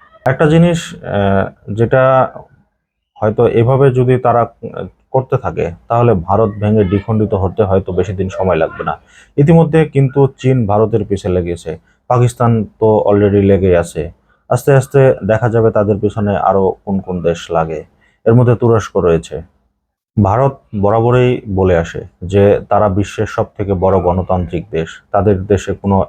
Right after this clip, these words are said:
হিংসা, বিদ্বেষ, মারামারি এ ধরনের কোনো স্থান নেই। কিন্তু ভারত বরাবরই বুঝিয়ে দিচ্ছে যে তাদের দেশ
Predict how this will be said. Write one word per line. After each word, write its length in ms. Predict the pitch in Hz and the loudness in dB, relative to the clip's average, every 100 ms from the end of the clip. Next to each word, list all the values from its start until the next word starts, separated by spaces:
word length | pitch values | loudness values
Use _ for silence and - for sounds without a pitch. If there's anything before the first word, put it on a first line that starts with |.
| 92 | -2
হিংসা, 320 | 98 95 92 | -4 0 -2
বিদ্বেষ, 560 | 90 87 98 92 - - - | 0 -2 0 0 -2 -12 -8
মারামারি 440 | 92 95 92 92 90 | 0 2 2 0 -2
এ 160 | 92 | -2
ধরনের 340 | 90 92 92 87 | -2 -2 -2 -4
কোনো 280 | 87 85 85 | -4 -6 -6
স্থান 260 | - 85 | -6 -8
নেই। 160 | 76 82 - - - _ | -8 -10 -16 -20 -20 _
কিন্তু 220 | 117 107 | 2 2
ভারত 380 | 85 87 117 120 101 | 2 0 2 0 0
বরাবরই 500 | 107 110 110 113 104 | 0 2 2 0 0
বুঝিয়ে 360 | 90 98 104 | -4 -4 -4
দিচ্ছে 400 | 87 - - 73 - 90 | -4 -8 -12 -14 -14 -10
যে 100 | 95 | -6
তাদের 420 | 98 98 107 87 | -2 0 0 0
দেশ 300 | 104 135 - | 0 0 -2